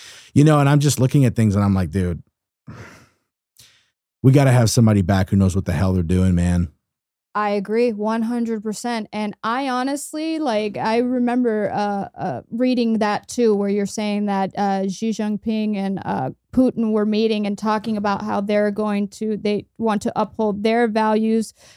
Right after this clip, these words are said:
Speaker 2: and not ours, 'cause ours aren't traditional. And I can't say that I disagree with them.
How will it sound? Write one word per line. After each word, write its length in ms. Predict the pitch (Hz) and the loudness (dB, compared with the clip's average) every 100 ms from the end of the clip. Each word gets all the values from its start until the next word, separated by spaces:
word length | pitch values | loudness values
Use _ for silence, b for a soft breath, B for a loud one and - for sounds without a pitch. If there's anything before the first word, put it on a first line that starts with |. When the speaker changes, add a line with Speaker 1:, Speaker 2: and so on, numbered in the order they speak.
| b - | b -2
Speaker 2:
and 400 | 220 214 214 - | 0 2 0 -2
not 260 | - 214 208 | -2 -2 0
ours, 400 | - 240 277 220 | 0 2 4 2
'cause 180 | - 214 | 2 0
ours 260 | 214 214 214 | 2 2 2
aren't 200 | 214 208 | 0 -2
traditional. 480 | 214 240 247 233 208 | 0 0 0 -2 0
And 140 | 208 | 0
I 120 | 214 220 | 0 -2
can't 320 | - 294 - | -2 -4 -4
say 260 | - 269 | -2 0
that 160 | 254 220 | 2 0
I 100 | 214 | 0
disagree 540 | 202 214 233 226 285 | 0 -2 -4 -2 0
with 240 | 320 285 - | 2 2 0
them. 380 | 247 240 247 | -2 0 -2